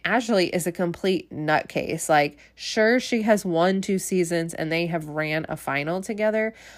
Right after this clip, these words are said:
but, like, the chances of her having a complete mental breakdown is very, very high on the show. Also, like, why do you wanna partner with another winner? Two winners on one team, that's gonna be a huge target on your back.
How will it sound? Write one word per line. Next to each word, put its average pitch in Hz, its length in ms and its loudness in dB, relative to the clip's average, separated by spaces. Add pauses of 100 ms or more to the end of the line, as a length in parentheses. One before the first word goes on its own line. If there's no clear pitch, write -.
(140)
but, 185 680 4 (500)
like, 190 280 0
the 196 100 0
chances 247 380 -2
of 214 160 0
her 175 260 4
having 160 340 0
a 156 100 -2
complete 175 1080 0
mental 165 460 0
breakdown 170 680 -2
is 175 100 -4
very, 233 460 -2
very 170 300 2
high 156 400 -2
on 147 180 -6
the 143 80 -8
show. 107 420 -2 (760)
Also, 220 380 6
like, 208 200 6
why 180 240 6
do 226 80 4
you 233 80 2
wanna 226 240 0 (300)
partner 202 380 2
with 202 220 0
another 180 380 2
winner? 165 580 0 (380)
Two 233 240 0
winners 202 360 4
on 190 220 2
one 175 240 2
team, 175 300 -2
that's 190 160 -2
gonna 196 140 -2
be 208 100 0
a - 20 -2
huge 196 380 -6
target 170 340 -4
on 135 140 -8
your 135 100 -10
back. - 360 -6